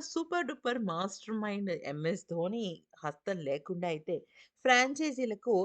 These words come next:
ఆ ఒక్క మెగా వేలానికి సంబంధించిన థాటే రాదు. టీమిండియా దిగ్గజ కెప్టెన్, చెన్నై సూపర్ కింగ్స్ మాజీ సారథి మహేంద్ర సింగ్ ధోని మార్క్ సెలక్షన్ వేలంలో చాలా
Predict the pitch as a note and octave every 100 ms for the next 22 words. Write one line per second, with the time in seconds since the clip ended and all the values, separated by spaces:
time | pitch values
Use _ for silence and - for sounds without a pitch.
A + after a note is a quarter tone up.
0 | - - D3+ D3+ - D3 D3 C#3+ D#3 F3+
1 | F#3 F#3+ F3+ F3+ G3 F3 F3 F3 F3 E3
2 | D#3 D#3+ C3 D#3+ D3+ B2 - _ - -
3 | - F3+ F#3+ G3+ F#3+ F#3+ E3+ E3+ F3+ F3+
4 | F#3 F3 F#3+ A#3 A#3 G3+ F3+ F#3 D#3+ E3
5 | D3+ D#3 - D#3+ E3 F3 G3+ G3+ G#3+ F3
6 | E3+ A#3 G3 F3+ E3+ E3 F3 D#3+ D#3 F3
7 | D#3+ F3+ D#3 D#3 E3+ F3+ - F3 D#3+ D#3
8 | - F#3 - - - - F#3+ G#3+ B3 B3
9 | A3+ A#3 - D#3 D3 G#3+